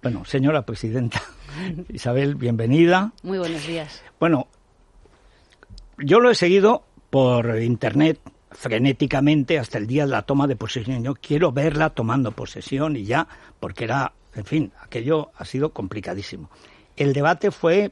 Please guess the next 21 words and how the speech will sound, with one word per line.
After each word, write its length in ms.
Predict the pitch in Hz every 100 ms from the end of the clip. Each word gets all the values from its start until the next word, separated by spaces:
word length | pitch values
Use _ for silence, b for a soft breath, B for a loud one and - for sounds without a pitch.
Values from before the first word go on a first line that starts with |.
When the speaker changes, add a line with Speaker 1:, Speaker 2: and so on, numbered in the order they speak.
| _ -
Speaker 1:
eh, 400 | 135 117 110 107
terrible, 600 | - - - 139 156 220 277
con 240 | - 104 110
el 220 | 101 98
chulo, 320 | - 156 147
el 60 | 123
profesor 400 | 113 104 101 127
maltratador, 720 | 120 117 113 113 113 120 120
el 80 | 104
Errejón, 580 | 98 101 - 190 185 185 B B B B
eh, 500 | - 117 113 110 120
la 440 | 113 110 98 101 107
niña 320 | 113 123 110
Serra 840 | 107 - 123 113 107 107 101 101 98
disparatando 720 | - - 107 104 - 156 160 156
y 60 |
tal, 240 | 131 170 - B B B
pero 220 | 139 127
todo 400 | - 165 185 202 _ _
bronco, 960 | - 113 104 120 131 123 139 131 131 - - - _ - 113 -
difícil, 1080 | 104 98 107 - 135 131 - 127 127 127